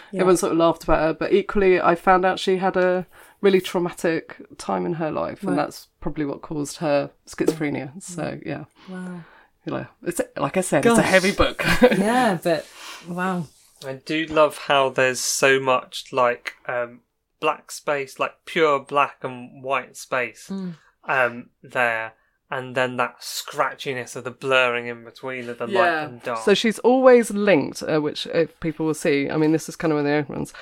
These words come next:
Speaker 2: she's always linked to the black dog by her shadow.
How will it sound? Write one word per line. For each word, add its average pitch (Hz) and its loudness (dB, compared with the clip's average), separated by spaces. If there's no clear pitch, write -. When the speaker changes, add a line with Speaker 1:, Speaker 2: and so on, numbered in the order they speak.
Speaker 2:
she's - -8
always 180 6
linked 160 2
to 160 -6
the 147 -4
black - -4
dog 151 -6
by 143 2
her 147 -4
shadow. - -2